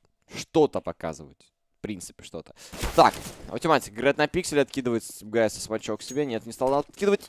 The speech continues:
и ускакивает все-таки от калаша подальше. Кидает смок в другом месте. Хотел пораньше кинуть, но все-таки решил, что надо попробовать рискнуть, надо попробовать сыграть где-то по-другому. И в итоге его вообще подсаживают,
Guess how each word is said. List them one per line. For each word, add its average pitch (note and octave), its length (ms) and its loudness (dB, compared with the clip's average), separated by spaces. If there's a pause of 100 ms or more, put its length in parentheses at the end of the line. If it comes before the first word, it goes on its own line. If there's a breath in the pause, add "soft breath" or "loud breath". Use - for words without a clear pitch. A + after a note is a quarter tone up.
и A#3 160 -6
ускакивает C#3+ 840 2
все-таки - 300 -6 (280 loud breath)
от - 160 -2
калаша C3 380 6
подальше. D3 720 6 (600)
Кидает A2+ 240 2
смок A#2 300 -6
в G2+ 40 -18
другом A2+ 340 -2
месте. A2+ 360 -4 (420)
Хотел A#2 300 0
пораньше B2+ 500 2
кинуть, C#3+ 320 -8
но A2+ 300 -4
все-таки - 300 -16
решил, A2 320 -4
что - 240 -6 (1040 soft breath)
надо D3+ 320 6
попробовать C#3 720 4 (220)
рискнуть, C#3+ 600 -6
надо A#2 180 0
попробовать A2+ 480 -4
сыграть A2 240 0 (220)
где-то A#2 200 -2
по-другому. B2+ 680 0 (160)
И G#2 80 -6
в A#2 100 -2
итоге B2 220 -2
его B2 200 4
вообще A#2+ 260 -2
подсаживают, A#2 600 2